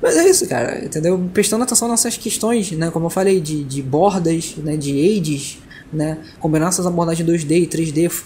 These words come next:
prestar atenção na estrutura facial, né? Dos músculos, né?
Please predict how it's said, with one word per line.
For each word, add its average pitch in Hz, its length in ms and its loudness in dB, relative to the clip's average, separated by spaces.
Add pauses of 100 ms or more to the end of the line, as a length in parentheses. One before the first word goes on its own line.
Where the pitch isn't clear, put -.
prestar 170 240 -2
atenção 185 200 -2
na 180 60 0
estrutura 190 540 0
facial, 175 580 0 (300)
né? 156 120 2
Dos 151 180 0
músculos, 180 760 0 (340)
né? 156 240 0